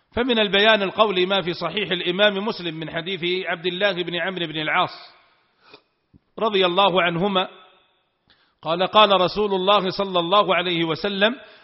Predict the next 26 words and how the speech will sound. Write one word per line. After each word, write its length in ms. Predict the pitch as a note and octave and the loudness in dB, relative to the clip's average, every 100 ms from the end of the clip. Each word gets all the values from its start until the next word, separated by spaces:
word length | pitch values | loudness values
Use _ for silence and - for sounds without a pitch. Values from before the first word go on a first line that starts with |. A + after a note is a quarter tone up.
| - | 0
"وقت 300 | E3 G3+ G3 | 2 2 -2
صلاة 380 | G3+ G3 A3 G#3 | 0 4 4 4
الظهر 360 | F#3+ F3 A3 G#3+ | 0 0 0 2
إذا 360 | G3+ F#3+ F#3+ | 0 0 2
زالت 800 | F3 G#3+ A3 G#3+ G3+ F#3+ F#3 G#3+ | 4 6 6 6 4 2 -2 -4
الشمس، 480 | G#3+ - G3+ F3 - F3+ - _ _ _ _ | -6 -2 -2 -2 -4 -4 -6 _ _ _ _
وكان 360 | D3 E3+ G3+ F#3+ F#3 | -4 2 2 4 0
ظل 280 | G#3 G3 F#3 | -2 -2 0
الرجل 380 | F3+ F#3 F#3 | 0 0 -2
كطوله 640 | F3 E3+ G3+ G#3+ G#3 G3+ G#3 | 0 -2 0 -2 0 0 0
ما 200 | G#3 A3+ | 2 2
لم 180 | G#3 G3+ | 2 0
يحضر 300 | G3+ F#3+ F#3 | 0 0 -2
العصر، 380 | E3+ F3+ - C3 - _ _ _ _ _ _ _ _ _ _ D3 | 0 0 -2 -8 -20 _ _ _ _ _ _ _ _ _ _ 0
ووقت 340 | F#3 A#3 - | 2 2 0
العصر 440 | G3+ F#3+ G3 G#3 | 0 0 0 0
ما 180 | G#3 A3+ | 2 2
لم 140 | G#3+ G3 | 2 0
تصفر 420 | G3+ - A3+ G3+ | -2 0 0 0
الشمس، 640 | F#3+ - A3 - - - _ _ _ _ _ - | -4 -2 -2 -6 -14 -20 _ _ _ _ _ -4
ووقت 340 | D#3+ G#3+ - | 2 2 2
المغرب 440 | G3 G3+ G#3 G3 F#3+ | 0 2 2 2 2
ما 240 | G3 G#3+ | 2 4
لم 180 | G3 F#3 | 2 0
يغب 260 | G#3 F#3+ | 0 0
الشفق، 540 | F3 - F#3 F3 F3+ | -2 -2 0 0 -2